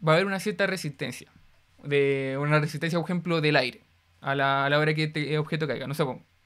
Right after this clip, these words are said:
clásico que, no sé, si uno lanza, eh, de hecho, este clásico ejemplo de si uno tiene, por ejemplo, una, una hoja de papel y uno tiene una piedra y, ah, pongamos que las dos tienen la misma masa.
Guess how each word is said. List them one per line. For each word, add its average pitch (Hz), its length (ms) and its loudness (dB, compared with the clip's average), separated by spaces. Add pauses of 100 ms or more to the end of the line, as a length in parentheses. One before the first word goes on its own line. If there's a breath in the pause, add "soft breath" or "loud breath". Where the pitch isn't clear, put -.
(160)
clásico 170 420 -2
que, 165 220 -2
no 156 80 -2
sé, 143 160 -4
si 156 100 -6
uno 151 160 2
lanza, 156 500 0 (760 soft breath)
eh, 135 520 -4 (440)
de 151 140 -2
hecho, 147 140 -6
este 147 100 -4
clásico 160 300 -2
ejemplo 175 340 -2
de 151 160 0
si 156 100 -6
uno 160 140 -2
tiene, 160 140 2
por 151 80 -4
ejemplo, 165 260 -6
una, 143 640 -2 (400)
una 143 260 2
hoja 220 460 0
de 156 160 0
papel 170 420 0
y 180 100 -6
uno 170 160 -4
tiene 160 140 -4
una 143 160 -2
piedra 208 540 -2
y, 143 480 -6
ah, - 240 -10
pongamos 165 260 -2
que 180 60 -4
las 151 100 0
dos 165 140 -2
tienen 175 180 -2
la 147 80 2
misma 165 220 -2
masa. 208 320 -4